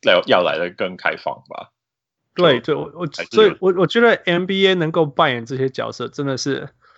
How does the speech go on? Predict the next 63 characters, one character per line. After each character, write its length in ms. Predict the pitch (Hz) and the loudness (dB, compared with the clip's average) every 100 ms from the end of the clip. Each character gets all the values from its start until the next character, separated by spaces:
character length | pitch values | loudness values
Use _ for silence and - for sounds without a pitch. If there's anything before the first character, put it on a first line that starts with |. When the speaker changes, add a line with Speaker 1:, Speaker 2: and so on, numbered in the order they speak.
| _ | _
Speaker 2:
真 140 | - 165 | -2 0
的 80 | 143 | 2
是 100 | 156 | 0
非 220 | - 131 | 2 2
常， 220 | 123 113 | 2 -2
非 100 | 120 | -2
常 140 | 120 110 | -4 0
好。 60 | |
我 100 | 147 | 2
觉 100 | 165 | 6
得 140 | 254 208 | 4 4
N 220 | 180 190 | 2 0
B 120 | 202 | 4
A 80 | 202 | 4
跟 140 | 196 190 | 4 -2
N 180 | 175 175 | -2 -4
F 200 | 175 180 | -2 0
L 120 | 135 | 0
最 220 | - 160 | 0 -4
大 200 | 143 143 | 2 2
的 40 | 123 | 2
差 220 | - 127 | -2 -4
别 180 | 123 110 | -6 -12
是 240 | 131 117 _ _ _ _ _ - | -12 -14 _ _ _ _ _ -4
，N 140 | 196 | -2
B 240 | - 190 226 | 2 4 4
A 60 | |
把 280 | 226 135 117 | 4 0 0
球 260 | - 139 143 | -4 -4 -2
员 200 | 123 120 | -4 -2
当 220 | 127 143 | -4 -2
作 300 | 139 120 117 _ | -4 -4 -8 _
人， 300 | 135 135 160 - _ _ _ _ _ | -12 -12 -12 -18 _ _ _ _ _
我 80 | 147 | 0
觉 160 | 214 | 2
得 100 | 220 - | 2 0
N 140 | 165 185 | -2 0
F 200 | 180 190 | -2 2
L 140 | 165 | 2
Speaker 1:
嗯。 120 | 131 | 2
Speaker 2:
把 100 | 143 127 | 0 -6
球 260 | - 151 | -8 -8
员 120 | 143 | -8
当 180 | 135 151 | -6 -8
成 180 | 143 131 | -8 -8
一 20 | |
个 100 | 139 | -10
产 360 | - - 117 139 | -10 -10 -8 -8
品， 200 | - 110 | -12 -10
还 120 | 107 | -8
是 140 | 120 135 | -4 -4
一 80 | |
个 160 | 127 123 | -2 -4
什 120 | 110 | -6
么 360 | 123 127 131 _ - | -8 -8 -8 _ -8
纯 480 | - - 151 170 185 | -2 6 6 6 2
运 180 | 196 170 | 2 4
动 180 | 170 131 | 4 2
员 220 | 120 143 - _ _ _ _ _ _ - | -4 -8 -16 _ _ _ _ _ _ -2
在 160 | 151 131 | 0 0
对 240 | 135 110 | -2 -4
待， 240 | 120 - | -6 -8
Speaker 1:
对。 80 | - | -10